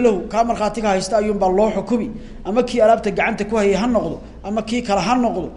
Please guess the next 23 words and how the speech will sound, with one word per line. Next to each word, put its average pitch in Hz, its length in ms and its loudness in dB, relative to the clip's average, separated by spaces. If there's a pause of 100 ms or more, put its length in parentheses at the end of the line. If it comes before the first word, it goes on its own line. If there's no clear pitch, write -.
(200)
ama 247 240 0
alaabta 240 320 2
cid 247 160 -4
kale 226 120 0
oo 220 180 2
saddexaadba 170 640 -2 (280)
gacanta 202 320 0
ha 175 80 0
ku 190 120 -4
hayso, 185 340 0 (260)
ama 202 160 0
labadoodaba 214 460 4
gacanta 180 320 -2
ha 165 60 -2
ku 165 180 -8
wada 160 120 -2
hayaan. 160 340 -4 (1000)
"وإن 254 200 2
كان 269 280 4
لكل 247 320 -2
واحد 240 400 2
منهما 233 460 -2
بينة"، 208 500 0